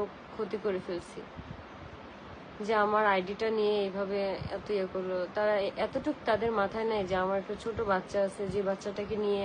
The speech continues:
হচ্ছে আমার, মানে, চলে ফিরে খেতে হবে। আপু, সাবধান হও, এটা শুরু, তুমি এক্সপার্ট একটা লোকের সাথে যোগাযোগ করে রাখো। আপু, আমার তো ওরকম কোনো এক্সপার্ট লোক নেই, আমি অবশ্যই যোগাযোগ করব।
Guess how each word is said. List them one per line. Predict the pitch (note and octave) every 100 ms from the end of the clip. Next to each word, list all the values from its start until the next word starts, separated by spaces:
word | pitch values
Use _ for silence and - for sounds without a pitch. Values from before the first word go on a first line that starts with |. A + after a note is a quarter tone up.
| G3
হচ্ছে | F#3+ - G3+
আমার, | F#3 F#3 F#3+ - - - - -
মানে, | G3+ F#3+ F#3+
চলে | F#3+ A3 G#3+ G#3
ফিরে | A3 G#3+ G3+
খেতে | G3+ G#3+ -
হবে। | G3+ F#3+ F3 F3+ - - - - - - - - - - - - - - - - - - - - - - -
আপু, | G#3+ A#3
সাবধান | - G#3 F#3+ G#3 G#3+
হও, | G#3 G3+ G#3 G#3+ - - - - -
এটা | G3 G3+ G#3
শুরু, | - A3 G3+ G#3
তুমি | G3+ G3+ G3+
এক্সপার্ট | F#3+ - - G3+ G3+ -
একটা | G3 - G3+
লোকের | G3 F#3 F#3 G#3
সাথে | - G3 G#3
যোগাযোগ | F#3 F#3 F#3+ G3 G3+ - -
করে | G3 G3+
রাখো। | F#3+ F#3 F3+ F#3+
আপু, | - - A3+
আমার | G3+ G3+ G3+
তো | G#3+ A3+
ওরকম | G#3 G#3 A3 G#3+
কোনো | A3 G#3
এক্সপার্ট | G3 - G#3 G3 G#3
লোক | G#3+ G#3+
নেই, | A3+ G#3+ F3+
আমি | F#3 F#3+ G3
অবশ্যই | F#3+ G#3 B3 G#3
যোগাযোগ | G3 G3 G3+
করব। | - G3